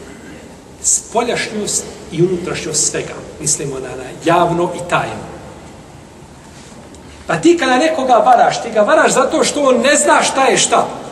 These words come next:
iza zastora. Pričaš mu priču, jel tako, pakuješ mu to, a on ne zna stvarnost i prevariš ga. Ali uzvišeni Allah zna to.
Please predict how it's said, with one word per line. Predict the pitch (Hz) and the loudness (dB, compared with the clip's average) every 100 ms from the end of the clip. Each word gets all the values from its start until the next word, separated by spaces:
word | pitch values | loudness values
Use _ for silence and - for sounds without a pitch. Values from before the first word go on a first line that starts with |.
| - - - - - | -16 -18 -18 -18 -8
iza | 170 156 | -2 0
zastora. | 135 113 - - - - - - - - | 0 -2 -6 -8 -12 -16 -16 -18 -18 -6
Pričaš | 208 185 156 - | -4 -2 -4 -6
mu | 147 | -2
priču, | 185 180 147 | 2 2 2
jel | 156 131 | -4 -4
tako, | 131 - 147 - | -4 -6 -12 -4
pakuješ | 185 - - 156 143 160 | 0 0 0 -2 -4 -8
mu | 151 | -6
to, | 180 156 - - - - - - | -4 -4 -6 -14 -16 -16 -18 -8
a | - 294 | -2 2
on | 285 | 2
ne | 254 | 2
zna | 269 302 277 | 2 2 2
stvarnost | - 175 143 156 156 | 2 2 2 2 0
i | - | 2
prevariš | 359 269 151 131 | 4 4 2 -2
ga. | - - - - - - - - - - - - | -8 -10 -14 -18 -20 -20 -20 -20 -20 -20 -20 -16
Ali | 160 | -10
uzvišeni | 247 262 262 220 202 | -6 -4 -2 -2 -2
Allah | 226 - - | -2 -2 -2
zna | - - - - | 0 -2 -4 -8
to. | - | -12